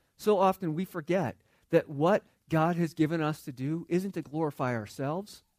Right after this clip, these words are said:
but it's to glorify him. It's to lift him up in it all.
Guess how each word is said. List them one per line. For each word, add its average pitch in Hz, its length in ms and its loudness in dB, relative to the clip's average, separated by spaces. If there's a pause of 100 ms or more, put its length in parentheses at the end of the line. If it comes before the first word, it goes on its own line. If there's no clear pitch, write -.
but 143 100 -4
it's - 140 -8
to 147 60 -10
glorify 147 500 -2
him. 123 340 -6
It's - 140 -16
to 160 100 -4
lift 160 340 4
him 190 360 0
up 143 260 2 (220)
in 156 120 4
it 156 120 2
all. 135 340 -2